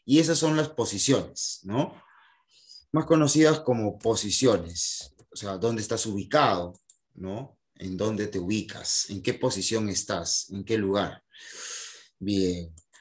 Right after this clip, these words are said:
Después vamos a leer. Eh, el texto es uno solo, ¿ya? Pues yo lo pongo, por ejemplo, poco me gusta poner mi nombre, ¿ya?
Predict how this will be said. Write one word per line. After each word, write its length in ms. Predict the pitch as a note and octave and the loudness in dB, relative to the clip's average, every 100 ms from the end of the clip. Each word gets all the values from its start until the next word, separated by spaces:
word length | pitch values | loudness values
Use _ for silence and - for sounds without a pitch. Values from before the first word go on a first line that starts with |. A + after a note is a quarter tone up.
| - - - | -20 -20 -6
Después 880 | B2 - G3 G#3 G#3+ A#3 - - - - - | -4 4 8 10 10 8 4 0 -8 -20 -2
vamos 340 | C#3+ E3 E3+ | 0 4 4
a 60 | C#3+ | 4
leer. 460 | A#2+ B2 A2+ - _ _ _ _ _ _ _ _ _ _ _ - - - - _ - | 6 6 4 0 _ _ _ _ _ _ _ _ _ _ _ -16 -14 -14 -18 _ -2
Eh, 400 | A#2+ B2+ B2+ C3 | 4 6 8 6
el 120 | D#3 | 4
texto 280 | - B3 B3 | 4 2 2
es 120 | A#3 | 0
uno 220 | B3 G3+ | 0 0
solo, 460 | E3+ A3 E3 G#2 - _ _ - | 2 2 0 -2 -10 _ _ -16
¿ya? 500 | G2 G#2 B2 F#3 - | -10 -4 -2 -4 -6
Pues 120 | B2 | -2
yo 120 | C3 | 2
lo 160 | C#3+ C#3 | 2 2
pongo, 260 | C#3+ D3 C#3+ | 2 0 0
por 160 | A#2+ | -2
ejemplo, 720 | A2 C3 - C#3+ C3 G#2+ E2+ - _ _ _ _ _ _ _ _ | -2 -4 0 2 4 2 -2 -8 _ _ _ _ _ _ _ _
poco 180 | A2+ A2 | -14 -10
me 140 | A2 | -8
gusta 340 | G2+ A2 A2+ A2 | -6 -4 -2 -2
poner 240 | F#2 G2 | -2 -2
mi 100 | G#2+ | -2
nombre, 460 | G2+ G#2 F2+ B2+ - - - - - | -2 -2 -4 -6 -10 -20 -20 -20 -12
¿ya? 380 | E2+ E2 A#2+ | -8 -6 -8